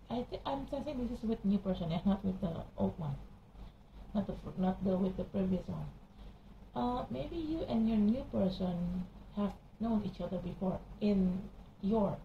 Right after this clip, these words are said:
past life. It means past life here before you became you and before them, they became them. Oke?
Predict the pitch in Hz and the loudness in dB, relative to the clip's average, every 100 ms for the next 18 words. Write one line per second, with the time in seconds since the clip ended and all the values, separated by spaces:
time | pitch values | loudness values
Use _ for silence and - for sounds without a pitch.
0 | - - 175 - 208 185 - - 190 190 | -8 -6 -6 0 2 2 0 0 4 4
1 | - - - - - - - 185 170 196 | 2 -10 -14 -16 -16 -14 -4 -2 -2 0
2 | 226 254 - 220 302 - - - - 190 | 0 0 -2 0 0 -2 -12 -14 -2 0
3 | 185 196 190 214 185 185 175 170 226 - | 4 6 8 8 6 2 -2 4 4 4
4 | 175 175 - 175 165 190 202 208 - - | 2 0 0 -2 2 4 6 4 0 -10
5 | 165 196 226 208 208 196 190 180 156 - | -2 0 2 0 0 2 2 4 0 -2
6 | - - - - - - | -10 -16 -18 -10 -8 -8